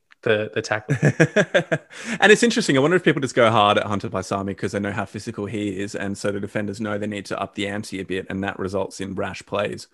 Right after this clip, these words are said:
Speaker 1: Well, we will talk
Speaker 2: Uh,
Speaker 1: about that later as we get into the game because
Speaker 2: Yep.
Speaker 1: the tables did turn this week.
Speaker 2: They did. So there's also news that's come out today or, uh, late yesterday in terms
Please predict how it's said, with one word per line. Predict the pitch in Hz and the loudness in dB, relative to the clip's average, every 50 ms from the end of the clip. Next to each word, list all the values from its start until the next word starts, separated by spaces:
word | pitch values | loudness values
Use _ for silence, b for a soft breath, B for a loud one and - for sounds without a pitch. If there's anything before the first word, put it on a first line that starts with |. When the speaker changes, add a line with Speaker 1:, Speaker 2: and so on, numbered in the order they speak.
| B B B B B B | B B B B B B
Speaker 1:
Well, | B 147 143 | B 8 8
we | 143 139 | 8 8
will | 139 - - 123 | 8 8 8 8
talk | 123 127 165 139 123 | 10 10 10 10 8
Speaker 2:
Uh, | |
Speaker 1:
about | 143 151 143 135 | 8 6 6 8
that | 135 131 123 127 | 6 6 6 8
later | 123 123 127 135 | 8 8 8 6
as | 135 120 139 | 4 2 4
we | 127 | 4
get | 120 120 | 4 4
into | 117 131 123 | 2 2 0
the | 120 | 0
game | 107 117 113 113 113 113 | 2 2 2 2 2 -2
because | 110 107 - - 117 113 113 113 | -4 -6 -2 2 2 4 6 8
Speaker 2:
Yep. | 131 160 175 | 8 8 8
Speaker 1:
the | - | 6
tables | - - 151 143 143 143 147 147 143 - | 4 4 6 6 6 6 4 0 0 2
did | - 139 139 139 | 4 4 4 4
turn | - 143 135 139 139 | 2 2 4 4 4
this | 131 120 - - | 2 0 0 2
week. | 120 110 110 - - - _ _ _ _ _ _ _ _ _ - - - | 2 2 2 0 -6 -18 _ _ _ _ _ _ _ _ _ -16 -4 2
Speaker 2:
They | 113 123 123 120 120 110 | 6 8 10 10 10 8
did. | - - - 110 113 113 104 98 135 - | 6 4 6 8 8 8 8 6 2 2
So | - - 180 180 170 156 127 113 110 - - | 6 8 10 10 10 10 10 8 6 2 2
there's | 143 143 160 151 143 | 6 8 10 10 12
also | 156 156 185 180 - 202 180 175 | 10 10 10 10 10 10 10 10
news | 165 156 156 156 147 - | 12 10 10 10 8 6
that's | 127 - | 4 4
come | - 151 143 | 6 8 8
out | 135 - - | 8 8 6
today | - 127 107 - 120 117 135 147 139 135 135 | 4 4 8 8 10 10 12 12 12 12 10
or, | 110 - 110 113 110 110 110 110 107 110 | 10 10 8 10 10 10 10 10 8 8
uh, | 123 - 110 110 110 110 | 6 4 6 8 8 8
late | 110 117 120 120 - | 8 8 6 6 6
yesterday | 101 113 113 - - 113 107 110 104 | 4 0 0 2 2 4 4 4 4
in | 95 110 110 | 4 2 0
terms | - - 127 113 113 113 113 110 | 0 2 2 2 4 4 2 2